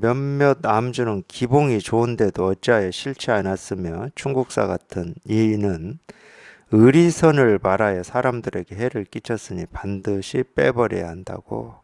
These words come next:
하십니다. 이게 이제, 예, 장시랑 이 자소라고 하는 분의,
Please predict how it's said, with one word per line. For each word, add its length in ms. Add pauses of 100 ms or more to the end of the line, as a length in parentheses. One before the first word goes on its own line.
(360)
하십니다. 640
이게 280
이제, 320 (920)
예, 220
장시랑 720
이 140
자소라고 1040
하는 260
분의, 480